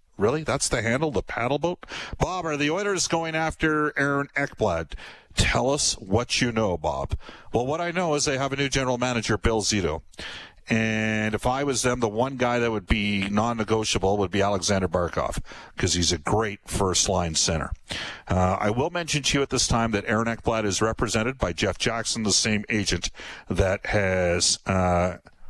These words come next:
won Connor McDavid. Camrose Flint has texted the show here. He says, "Bob, the texter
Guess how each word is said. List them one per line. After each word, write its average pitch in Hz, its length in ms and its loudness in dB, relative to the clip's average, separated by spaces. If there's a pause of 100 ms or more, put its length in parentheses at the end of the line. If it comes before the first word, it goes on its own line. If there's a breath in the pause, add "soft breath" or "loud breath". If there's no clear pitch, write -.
(260 soft breath)
won 95 360 0 (120)
Connor 85 500 -2
McDavid. 80 440 0 (440 loud breath)
Camrose 175 800 0
Flint 202 640 0 (340)
has 123 260 2
texted - 320 0
the 117 100 2
show 123 320 2
here. 123 240 2
He 139 80 2
says, 120 240 2
"Bob, 135 300 -2
the 135 80 0
texter 156 580 0